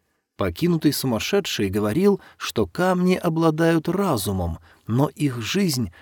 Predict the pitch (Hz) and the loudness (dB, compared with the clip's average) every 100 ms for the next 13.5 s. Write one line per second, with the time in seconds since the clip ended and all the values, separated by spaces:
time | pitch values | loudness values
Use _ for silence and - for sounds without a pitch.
0 | - 143 135 123 - 175 175 - - 170 | -4 -2 0 -2 -2 -2 0 0 0 0
1 | 165 - 185 143 - - 78 - _ - | 0 0 2 2 0 -4 -8 -12 _ -20
2 | - - 90 117 117 113 113 - 123 123 | -14 -4 0 2 4 2 2 0 -2 0
3 | 117 113 101 95 135 156 147 - 101 92 | 0 0 0 0 2 0 -2 -8 -6 2
4 | 147 156 143 151 131 160 - - 160 - | 4 4 2 0 2 0 0 -4 -4 -2
5 | 156 - 147 190 160 95 - - 113 104 | -2 -4 -2 0 2 0 -10 -8 -4 -2
6 | 101 113 147 117 110 101 156 160 110 98 | -2 0 0 0 0 2 2 2 0 -6
7 | - - - 160 175 156 180 160 156 - | -10 -12 -2 0 2 2 0 2 -2 -2
8 | 156 151 170 160 156 - - 110 95 170 | -2 0 0 0 -4 -2 -2 -2 0 0
9 | 175 - _ - - 180 170 143 151 147 | -2 -10 _ -2 0 2 2 2 2 2
10 | 151 147 139 131 95 90 - _ _ - | 2 0 0 0 0 -6 -10 _ _ -6
11 | 107 117 110 - - - 95 104 123 123 | -4 -2 -4 -8 -20 -10 -6 -2 0 0
12 | 113 107 151 139 135 113 113 156 - - | 0 2 2 2 -2 0 2 2 0 -4
13 | 151 160 165 180 170 | 0 2 4 4 2